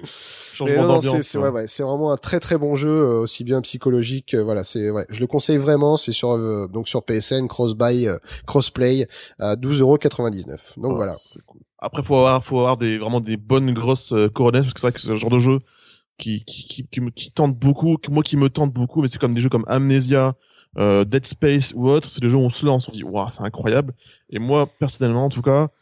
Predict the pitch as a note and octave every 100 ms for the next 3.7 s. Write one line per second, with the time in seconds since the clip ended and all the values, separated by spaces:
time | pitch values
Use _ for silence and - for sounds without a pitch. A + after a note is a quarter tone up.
0 | _ _ - A2+ B2+ - C#3+ - - E3+
1 | D#3 D3 C3+ - - D#3 D#3 D#3+ C3+ G#2+
2 | G#2 G#2 G#2 G#2 G#2 G#2 G2+ G#2+ A2+ C3+
3 | D3+ C3 G2+ G2+ G2 G2 G2